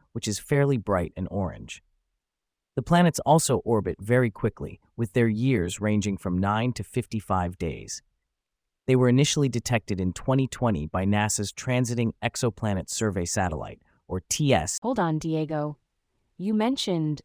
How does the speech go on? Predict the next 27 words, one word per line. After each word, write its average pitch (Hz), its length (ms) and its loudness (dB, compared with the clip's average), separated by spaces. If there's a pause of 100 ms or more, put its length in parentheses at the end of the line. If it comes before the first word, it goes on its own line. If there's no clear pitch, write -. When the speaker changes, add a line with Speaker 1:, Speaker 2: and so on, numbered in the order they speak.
Speaker 2:
that 175 160 -8
these 247 220 -6
planets 190 560 -6
are 160 100 -6
incredibly 170 640 -4
close - 300 -8
to - 100 -14
their 139 160 -6
star. 151 340 -6
How 214 140 -6
close 277 320 -6
are 175 40 -8
we 165 80 -4
talking - 380 -8
about? 120 360 -12 (640)
Speaker 1:
Well, 143 340 4
Charlotte, 139 500 4 (280)
all 143 200 6
their 160 160 6
orbits - 500 -2
could - 180 -6
fit - 260 -2
within 113 280 0
the 101 60 0
distance - 500 -4
between 98 380 -4
Mercury 151 540 -2